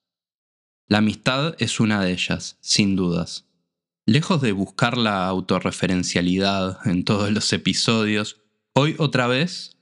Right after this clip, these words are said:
les voy a leer un cuento mío, porque tiene que ver con esto que decía al principio del episodio, que la amistad es sagrada porque es azarosa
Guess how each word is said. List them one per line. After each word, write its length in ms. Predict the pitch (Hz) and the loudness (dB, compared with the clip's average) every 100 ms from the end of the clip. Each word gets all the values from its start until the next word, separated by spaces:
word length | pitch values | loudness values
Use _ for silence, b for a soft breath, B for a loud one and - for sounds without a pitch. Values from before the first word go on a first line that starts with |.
| _ | _
les 240 | - 113 | 2 2
voy 140 | 123 170 | 2 0
a 60 | |
leer 200 | 151 156 | 2 2
un 100 | 143 | 0
cuento 340 | - 127 131 117 | 0 0 0 0
mío, 380 | 98 87 87 - _ _ _ _ _ _ - | 2 2 0 -6 _ _ _ _ _ _ -2
porque 280 | 120 117 120 | 0 0 0
tiene 260 | 165 170 | 2 0
que 100 | 143 | 0
ver 220 | 127 147 | 0 -2
con 180 | 139 113 | 0 0
esto 300 | 117 - 120 | 0 0 -2
que 140 | 107 98 | 0 -2
decía 520 | 92 - 110 110 101 | -2 0 2 2 0
al 120 | 98 | -2
principio 540 | 90 92 - 110 101 | -2 -2 -2 0 0
del 140 | 98 92 | 0 -2
episodio, 760 | 90 87 - 110 110 104 98 | -2 -2 0 0 0 0 -2
que 100 | 90 | -2
la 80 | 90 | -2
amistad 300 | 87 - 101 | -2 0 0
es 80 | - | 0
sagrada 600 | 92 95 101 107 101 92 | 0 2 2 0 0 -4
porque 240 | - - | -6 -2
es 160 | 113 - | -2 0
azarosa 960 | - 92 92 110 - - 95 - _ | 0 0 0 0 0 0 -2 -4 _